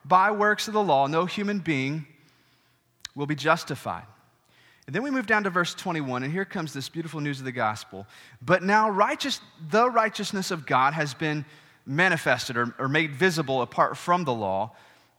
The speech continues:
although the law and the prophets bear witness to it." Verse twenty-two, "The righteousness of God through," this is a key word in the whole New Testament.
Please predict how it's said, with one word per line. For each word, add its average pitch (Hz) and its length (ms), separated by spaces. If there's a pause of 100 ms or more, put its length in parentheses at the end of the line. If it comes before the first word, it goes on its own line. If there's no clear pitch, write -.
(400)
although 143 200
the 143 120
law 147 200
and 139 60
the 131 40
prophets 135 400
bear 120 160
witness 139 400
to 123 140
it." 110 100
Verse 131 220
twenty-two, 165 380
"The 120 100
righteousness 233 640
of 226 180
God 170 340
through," 170 600 (400)
this - 100
is 135 120
a 131 40
key 170 240
word 107 300 (260)
in 107 60
the 98 80
whole 123 140
New 123 80
Testament. 98 420